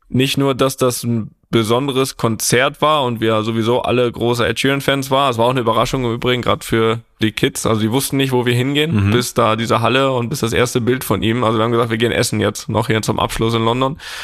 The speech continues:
Speaker 1: Haben sie geguckt dann, als wir plötzlich da das gesehen haben. Aber, äh, das war halt, also ich wollte unbedingt zu diesem Konzert. Ich meine, wir waren ja letztes Jahr schon einmal bei Sheeran und werden <laughs> wahrscheinlich auch noch öfter sein, aber er hat ja dieses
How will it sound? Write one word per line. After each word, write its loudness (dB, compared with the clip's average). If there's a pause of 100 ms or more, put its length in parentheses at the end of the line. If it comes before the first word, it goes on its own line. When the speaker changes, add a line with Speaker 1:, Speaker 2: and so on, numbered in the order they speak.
(300)
Speaker 1:
Haben 2
sie 2
geguckt 0
dann, 2
als 0
wir 0
plötzlich -2
da 2 (420)
das 0
gesehen 2
haben. 0
Aber, 2
äh, -6 (580)
das -2
war 2
halt, -2 (100)
also 2
ich -2
wollte 2
unbedingt 0
zu -10
diesem -6
Konzert. -2
Ich -10
meine, 0
wir 0
waren 2
ja 0
letztes -2
Jahr 0
schon -2
einmal 0
bei 0
Sheeran 0
und -4 (140)
werden 0
<laughs> -
wahrscheinlich 0
auch 0
noch 0
öfter -2
sein, -2
aber 0 (580)
er 0
hat -2
ja 0 (320)
dieses -4